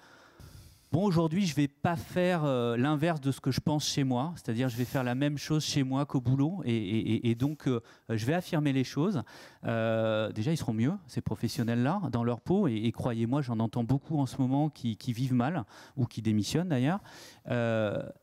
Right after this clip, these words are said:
ils vont expliquer à leurs élus, hein, euh, euh, les élus vont expliquer aux citoyens, mais surtout les citoyens vont expliquer à leurs élus que eux sont prêts à bouger. Et ça, on le constate, euh, à tous les niveaux. Et, et le, le,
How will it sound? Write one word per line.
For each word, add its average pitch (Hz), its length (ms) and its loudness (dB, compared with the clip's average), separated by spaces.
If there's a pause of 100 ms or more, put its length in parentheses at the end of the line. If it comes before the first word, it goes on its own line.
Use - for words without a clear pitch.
(220)
ils 180 120 4
vont 196 200 4
expliquer 139 440 -2
à 123 40 2
leurs 110 280 0
élus, 104 200 -2 (440)
hein, 110 320 -2
euh, 101 200 0 (360)
euh, 113 140 0
les 143 280 2
élus 170 160 2
vont 151 160 4
expliquer - 400 -4
aux 127 80 4
citoyens, 135 480 0
mais 143 80 2
surtout 135 300 -2
les 135 100 2
citoyens 151 720 0
vont 131 120 0
expliquer 131 440 -4
à 131 80 2
leurs 117 260 0
élus 131 160 2
que 127 300 0
eux 143 120 2
sont 135 200 -6
prêts - 160 -6
à 113 80 -2
bouger. 101 280 -4 (440)
Et 117 80 0
ça, 185 120 0
on 170 40 2
le 143 60 4
constate, - 680 -4
euh, 104 160 -2
à 110 140 -2
tous - 140 -4
les 117 120 4
niveaux. 151 380 4
Et, 113 100 0 (300)
et 107 160 -2
le, 101 160 -4
le, 110 200 -2